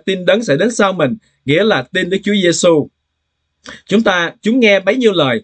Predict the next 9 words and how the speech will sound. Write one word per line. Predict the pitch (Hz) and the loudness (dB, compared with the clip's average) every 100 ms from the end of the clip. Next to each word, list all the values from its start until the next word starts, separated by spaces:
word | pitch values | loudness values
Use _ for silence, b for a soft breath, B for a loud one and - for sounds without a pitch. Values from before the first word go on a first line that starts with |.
| _ | _
bèn | 143 143 135 | -4 -2 -4
chịu | - 127 131 | -6 -4 0
báp | 202 - | 0 2
têm | 170 160 156 | 2 2 0
nhân | 180 185 180 | -2 -2 -2
danh | 180 190 180 175 | -2 -2 -4 -6
Đức | 202 - | -6 -2
Chúa | 196 | -2
Giêsu. | 190 170 175 165 143 | 0 0 2 0 0